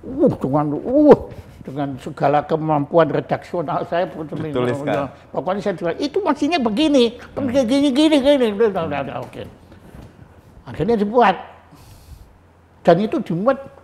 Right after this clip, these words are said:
Speaker 1: dalam waktu satu hari, loh.
Speaker 2: Setelah
Speaker 1: Iya,
Speaker 2: kejadian
Speaker 1: langsung.
Speaker 2: yang pertama.
Speaker 1: Begitu saya protes, itu langsung.
Speaker 2: Dimuat.
Speaker 1: "Ya, oke, ini istimewa." Udah, udah.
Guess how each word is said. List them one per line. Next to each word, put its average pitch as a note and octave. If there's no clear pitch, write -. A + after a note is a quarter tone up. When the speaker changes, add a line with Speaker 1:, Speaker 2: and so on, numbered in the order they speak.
Speaker 1:
dalam F#3+
waktu F#3+
satu G#3+
hari, E3
loh. F#2+
Speaker 2:
Setelah A2
Speaker 1:
Iya, F3+
Speaker 2:
kejadian -
Speaker 1:
langsung. G#3
Speaker 2:
yang F#3
pertama. -
Speaker 1:
Begitu F3+
saya G3+
protes, G#3+
itu G#3
langsung. F#3+
Speaker 2:
Dimuat. E3+
Speaker 1:
"Ya, B3+
oke, B3+
ini A3
istimewa." G#3+
Udah, C#3+
udah. A2+